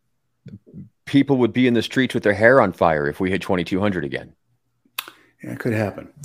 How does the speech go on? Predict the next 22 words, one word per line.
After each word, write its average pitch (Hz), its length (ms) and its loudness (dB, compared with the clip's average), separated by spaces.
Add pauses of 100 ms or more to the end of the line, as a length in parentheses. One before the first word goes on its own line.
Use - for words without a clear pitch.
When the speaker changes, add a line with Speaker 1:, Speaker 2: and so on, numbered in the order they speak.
(360)
Speaker 2:
Um, 127 480 2 (200)
so 220 180 6
anyway, 139 240 8
but 135 260 4
the 131 60 2
point 202 220 4
I 202 40 6
wanted 156 160 6
to 123 60 6
make 120 200 4
is 104 80 -2
from 113 160 0
covid 160 320 4
lows 139 280 6
to 139 100 0
the 127 120 2
high, 87 420 -4 (600)
the 95 100 -10
pullback, 123 580 2 (1500)
we're 139 140 4
not 170 200 6
even, 151 380 2